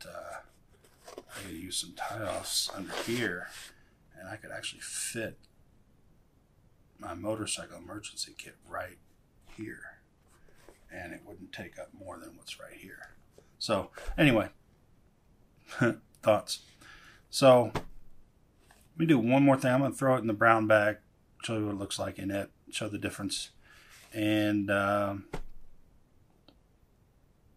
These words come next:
how everything else fits and where the, uh, shelter goes.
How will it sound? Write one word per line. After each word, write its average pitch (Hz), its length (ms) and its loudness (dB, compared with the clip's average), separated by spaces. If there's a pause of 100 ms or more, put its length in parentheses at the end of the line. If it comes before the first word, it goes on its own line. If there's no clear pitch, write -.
(140)
how 117 200 2
everything 104 320 0
else 104 260 0
fits - 580 -2
and 101 320 -4
where 101 220 -4
the, 98 300 -6
uh, 95 140 -6
shelter - 360 -8
goes. - 280 -14